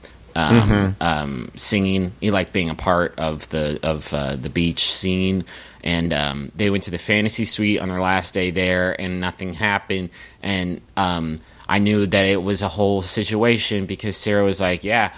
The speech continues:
Speaker 1: Robert slept in the bed with me and he never took his jeans off." And I was like, <laughs> "That's not love.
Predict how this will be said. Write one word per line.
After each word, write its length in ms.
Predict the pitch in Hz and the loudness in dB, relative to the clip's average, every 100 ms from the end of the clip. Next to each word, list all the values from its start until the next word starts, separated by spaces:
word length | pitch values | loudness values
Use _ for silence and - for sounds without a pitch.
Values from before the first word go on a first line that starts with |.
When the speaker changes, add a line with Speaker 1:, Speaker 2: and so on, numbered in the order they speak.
| - | -12
Speaker 1:
Robert 380 | - 117 120 123 | -2 0 2 0
slept 320 | - 135 120 | 0 0 0
in 60 | 120 | -2
the 60 | 117 | -2
bed 200 | 117 127 | 2 2
with 160 | 120 | 0
me 180 | 110 113 | -2 -2
and 80 | 95 | -2
he 40 | 92 | -4
never 360 | 110 135 165 | 0 2 0
took 240 | 160 170 170 | 0 -2 0
his 260 | 175 123 | -2 0
jeans 420 | 113 160 127 110 | 0 0 0 -2
off." 420 | 98 92 82 - - - - 110 | -2 -2 -4 -10 -18 -14 -6 -2
And 100 | 120 | 0
I 60 | 139 | 2
was 180 | 135 - | 2 2
like, 280 | 392 - | 0 0
<laughs> 20 | - | 0
"That's 300 | 156 170 233 | 0 2 4
not 300 | 160 160 120 | 4 2 2
love. 340 | 139 151 110 | 2 2 0